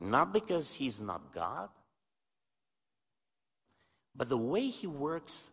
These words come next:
within our realm is through prophecy. He tells about things that are yet to happen,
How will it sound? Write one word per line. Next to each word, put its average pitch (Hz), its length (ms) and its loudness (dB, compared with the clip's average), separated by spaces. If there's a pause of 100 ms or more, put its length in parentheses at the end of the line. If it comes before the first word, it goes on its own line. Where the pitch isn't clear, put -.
(120)
within 117 840 0
our 127 340 2
realm 92 360 -4 (1700)
is - 220 -2
through 110 240 -4
prophecy. - 720 -8 (1800)
He 123 140 -4
tells 208 720 4
about 135 340 0
things 190 720 -2 (220)
that 113 180 0
are 113 100 4
yet 120 460 0
to 147 100 0
happen, - 460 -4